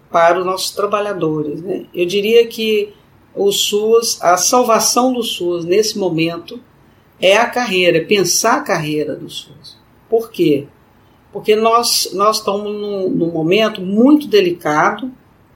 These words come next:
eu acredito grave, super grave, é de precarização do trabalho, de des-, de desproteção para os nossos trabalhadores,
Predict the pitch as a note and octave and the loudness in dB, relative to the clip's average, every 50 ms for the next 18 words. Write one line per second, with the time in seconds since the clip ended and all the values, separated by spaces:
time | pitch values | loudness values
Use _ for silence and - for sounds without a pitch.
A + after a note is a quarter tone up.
0 | - - F#3 F#3 F#3+ G3 F#3+ F3 E3 F3 E3+ E3+ D#3+ D3+ C#3 D#3+ D3+ D3 D3+ E3+ | -4 -2 -2 0 0 -2 -4 -2 0 0 -2 -2 -4 -4 0 2 2 4 4 2
1 | G3+ - - A#3+ D4+ D4+ - - - - - - - A#3+ A#3+ - G#3 F3 D#3 D#3 | 2 0 -2 -4 -6 -8 -8 -10 -18 -18 -14 -10 -10 -8 -8 -8 -8 -8 -6 -4
2 | E3 D3 C#3+ D#3 F3 G3+ G#3+ A#3 B3+ B3+ - _ _ _ _ _ _ _ _ _ | -2 0 2 2 2 0 -2 -6 -12 -12 -14 _ _ _ _ _ _ _ _ _
3 | _ _ _ - - E3 D#3+ D#3 D#3 G3 G#3 A3 A3 - - - - C4+ C#4 C4+ | _ _ _ -8 -6 -6 -4 -4 -2 0 0 0 -2 -4 -4 0 2 2 2 4
4 | C4 A#3 A3 G3+ F#3+ F#3+ F3+ - - G#3 G3+ G3+ F#3+ F#3 F3 - E3 D3+ D3+ D3 | 4 4 4 4 2 0 -2 -2 -4 -4 -4 -4 -6 -8 -8 -6 -6 -6 -4 -2
5 | D3+ D3+ D#3+ D#3+ E3 D#3+ D#3 D#3 D#3+ E3 - - _ _ _ _ _ _ - - | 0 2 2 2 0 0 -4 -6 -6 -8 -12 -18 _ _ _ _ _ _ -12 -8
6 | F#3+ F#3 F3 E3 D#3+ G#3+ A#3 A3 G3 - - - E3+ F#3 F#3 F#3+ F#3 F3+ F3 E3+ | -8 -6 -6 -6 -6 -4 -2 -2 -2 -4 -4 -4 0 2 2 4 4 2 2 0
7 | E3 D#3 D3+ D#3 D#3 G#3+ A3+ - - - A#3+ A#3+ A#3 - G#3+ G3+ G3+ - - - | 0 -2 -4 -4 -4 -6 -6 -6 -4 -4 -4 -2 2 2 2 2 2 0 -2 -2
8 | G3 G3 G#3+ A3 A3+ A3+ A3 G#3+ F3+ F3 E3+ E3 E3+ E3+ E3+ E3 - - - E3 | 0 0 0 0 -2 -2 -4 -6 -8 -8 -8 -8 -6 -6 -6 -6 -8 -10 -8 -8
9 | D#3+ D#3 D#3 D3 D3+ C#3+ C#3+ - D#3 E3 E3+ F3 F3 F3 E3+ - - | -8 -6 -6 -6 -6 -6 -2 0 2 2 2 2 0 -2 -8 -10 -16